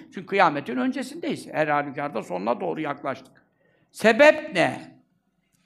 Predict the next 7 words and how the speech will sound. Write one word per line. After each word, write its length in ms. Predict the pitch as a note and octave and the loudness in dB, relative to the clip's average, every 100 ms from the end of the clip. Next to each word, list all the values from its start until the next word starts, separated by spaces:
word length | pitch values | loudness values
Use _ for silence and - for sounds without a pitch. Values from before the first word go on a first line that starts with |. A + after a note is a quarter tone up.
| _ - | _ -6
"Bistihlalim 1400 | G#3+ - - F#3+ - - F#3 G#3+ A3 F#3+ E3+ C#3+ - - | -6 -4 -2 0 -2 -4 2 6 6 2 -2 -2 -6 0
amele 500 | G#3 F#3 D#3 D3 D3 - | 0 2 -2 -2 -6 -2
kavmi 440 | F#3+ G3 D#3+ G#3 D#3+ | 0 2 0 -4 -2
Lut'in." 720 | D#3 D3 - A3 A#3 F3 - _ _ _ - | -2 -4 -4 -2 -2 -4 -12 _ _ _ -14
Lut 380 | D#3+ B3 C4 - | -4 -4 -4 -2
kavminin 840 | G3+ F#3 E3+ D#3+ D#3 D3 C3 - - | 6 6 4 -2 -2 -2 -4 -6 0
amelini, 960 | D#3+ F3+ F3+ F3 F#3 A3+ C4+ C4 - | 2 2 0 0 0 0 0 -2 -10